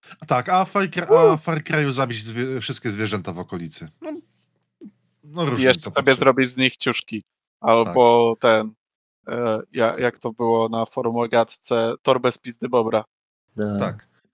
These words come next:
Speaker 3: Pornografia
Speaker 1: E, no
Speaker 3: brutalności, uhu!
Speaker 1: Najbliżej, e, hentajca, co znajdziemy na PlayStation i Xboxie, jest Wiedźmin trzy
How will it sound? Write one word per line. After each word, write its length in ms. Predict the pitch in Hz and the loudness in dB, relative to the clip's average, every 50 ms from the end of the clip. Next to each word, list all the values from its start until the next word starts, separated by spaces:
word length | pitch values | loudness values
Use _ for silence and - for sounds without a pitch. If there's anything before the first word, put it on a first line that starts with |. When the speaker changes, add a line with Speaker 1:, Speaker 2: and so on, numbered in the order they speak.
| _ _ _ _ | _ _ _ _
Speaker 3:
Pornografia 460 | - 156 156 170 170 165 180 180 190 | 2 4 6 6 6 6 6 4 4
Speaker 1:
E, 20 | 170 | 4
no 60 | 165 175 | 2 2
Speaker 3:
brutalności, 480 | 175 185 180 175 170 160 151 - - 170 | 4 4 6 6 6 6 4 4 4 4
uhu! 640 | 339 349 - 370 370 359 349 339 330 311 285 247 - - _ | 4 6 6 6 6 8 6 6 4 2 0 -4 -6 -10 _
Speaker 1:
Najbliżej, 720 | 160 156 165 165 165 156 175 202 220 202 160 202 208 208 190 | -4 0 0 0 0 0 -2 -2 -4 -4 -2 -2 -2 -2 -2
e, 280 | 175 175 175 175 165 | -4 -4 -4 -4 -6
hentajca, 1120 | 156 - 170 170 165 160 156 - 175 170 170 165 160 160 - - 170 160 156 156 156 156 151 - | -6 -6 -6 -6 -6 -8 -8 -6 -4 -4 -4 -4 -6 -8 -10 -8 -6 -4 -4 -4 -4 -4 -6 -8
co 200 | - - - 151 | -12 -10 -8 -8
znajdziemy 440 | 127 139 147 147 127 143 151 147 147 | -6 -6 -8 -6 -6 -4 -4 -4 -4
na 120 | 147 143 143 | -4 -6 -6
PlayStation 520 | - 156 139 - - 160 - - 143 147 | -6 -8 -8 -6 -6 -6 -6 -6 -6 -6
i 60 | 147 139 | -6 -6
Xboxie, 420 | 131 123 127 147 143 - - 131 | -4 -2 -2 -4 -4 -2 -4 -4
jest 100 | 117 117 | -4 -2
Wiedźmin 300 | 131 147 131 131 143 135 | -2 -4 -2 -2 -6 -6
trzy 380 | 120 - - - 165 180 202 202 | -4 -6 -4 -4 -4 -4 -4 -8